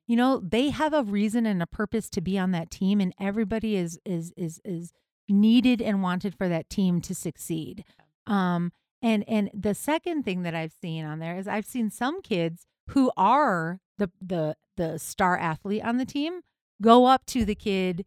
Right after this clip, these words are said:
Speaker 1: who is maybe not the best athlete on the team and say, "Hey, why don't you go to this spot? Let me tell you
Speaker 2: Yes.
Speaker 1: where to go."
Speaker 2: Let me help you be a leader.
Speaker 1: Right.
Speaker 2: Or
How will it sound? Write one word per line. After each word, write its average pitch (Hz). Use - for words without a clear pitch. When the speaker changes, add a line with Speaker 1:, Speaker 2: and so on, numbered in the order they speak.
Speaker 1:
who 208
is 190
maybe 196
not 196
the 208
best 160
athlete 165
on 165
the 165
team 165
and 190
say, 185
"Hey, 175
why 214
don't 220
you 214
go 190
to 175
this 160
spot? -
Let 220
me 233
tell -
you 190
Speaker 2:
Yes. 175
Speaker 1:
where 175
to 165
go." 156
Speaker 2:
Let 208
me 262
help 240
you 196
be 180
a 165
leader. 156
Speaker 1:
Right. 277
Speaker 2:
Or 233